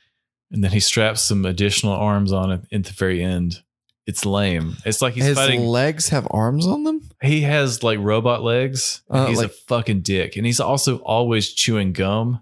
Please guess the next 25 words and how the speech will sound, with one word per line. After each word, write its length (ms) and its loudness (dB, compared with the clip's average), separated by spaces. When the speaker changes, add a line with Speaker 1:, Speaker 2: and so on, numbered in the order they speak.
Speaker 2:
I 140 0
picture 380 0
him 100 0
like 160 -2
chicken 320 0
legs. 380 0
I 80 2
just 220 2
see 120 2
chicken 300 0
Speaker 1:
He's, 80 0
Speaker 2:
legs 260 2
Speaker 1:
he 80 2
Speaker 2:
on 60 -2
there. 80 0
Speaker 1:
look, 260 -2
he 200 0
looks 340 -2
like 420 -2
fat 500 0
Tim 280 0
McGraw 680 0
with 320 -4
robot 400 2
legs 580 -2